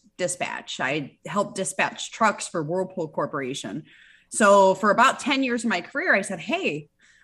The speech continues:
I wanna work in supply chain." Um, I actually went and got a master's degree in supply chain. And then no sooner did I complete my degree in supply chain, I switched to retail operations at Office Depot and Office Max.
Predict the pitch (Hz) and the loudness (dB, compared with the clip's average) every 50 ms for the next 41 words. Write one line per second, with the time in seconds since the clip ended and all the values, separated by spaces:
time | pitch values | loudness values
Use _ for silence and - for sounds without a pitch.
0 | _ _ - 247 339 349 285 214 175 180 175 170 190 180 156 - 151 - - 247 | _ _ -2 -2 0 2 2 2 0 0 -2 -4 -6 -6 -8 -10 -14 -6 -2 -2
1 | 320 359 - - - 131 - 76 - 175 165 - _ _ _ _ _ 147 170 170 | -2 -2 -2 -6 -10 -10 -10 -10 -10 -12 -12 -14 _ _ _ _ _ -4 -2 0
2 | 170 170 170 165 165 170 - - - 208 214 226 226 - 269 226 214 208 - 185 | 0 0 0 -2 -4 -8 -6 0 4 4 4 4 4 4 4 4 4 4 2 2
3 | 208 190 185 180 180 196 233 277 226 - 254 233 226 - 180 156 175 180 170 160 | 0 0 2 2 2 2 2 2 0 0 -2 -4 -4 -6 -8 -6 -4 -2 -2 -2
4 | 165 - - 147 - 156 143 143 147 - 143 131 151 190 196 - - 165 170 170 | -2 -4 -8 -6 -4 -4 -4 -4 -4 -6 -6 -6 -6 -6 -8 -8 -6 -4 -2 -2
5 | 165 165 165 170 165 170 170 165 - _ _ _ _ _ _ _ _ _ _ 175 | 0 0 0 0 -2 -2 -4 -8 -10 _ _ _ _ _ _ _ _ _ _ -4
6 | 185 185 190 - - - 320 320 311 311 285 240 269 226 214 208 214 208 196 - | -2 0 0 -2 0 2 4 4 6 4 4 4 4 4 2 0 0 -2 -6 -6
7 | - 240 220 196 185 185 180 180 - 180 180 175 165 160 - 156 - - 262 285 | -6 -6 -4 -2 -2 -4 -4 -4 -4 -4 -4 -4 -4 -6 -8 -10 -4 -2 0 0
8 | 294 233 - 233 208 185 180 180 180 170 - - 170 180 175 - - 202 190 - | 0 0 -2 -2 0 0 0 -2 -4 -4 -6 -6 -6 -6 -8 -8 -6 -6 -6 -6
9 | - - - - - - 220 202 175 165 208 240 226 - 240 185 180 170 160 160 | -6 -10 -12 -10 -6 -4 -4 -4 -2 0 2 0 2 2 2 2 4 2 2 0
10 | 175 170 170 170 175 - - 180 156 143 143 143 175 175 - - - _ _ _ | -2 -4 -2 -2 -2 -4 -4 -6 -4 -2 -2 -4 -4 -6 -10 -14 -18 _ _ _
11 | _ _ _ _ - 165 165 165 160 160 - - 170 175 175 175 175 156 - - | _ _ _ _ -2 0 2 4 4 4 2 4 4 4 4 2 0 -6 -8 -8
12 | 202 180 151 180 165 165 160 156 147 143 147 - 151 - - 196 170 139 - - | -8 -4 0 2 2 2 2 0 -2 -2 -4 -6 -10 -6 -2 -2 -2 -2 -2 -8
13 | - - - - - | -12 -14 -16 -16 -16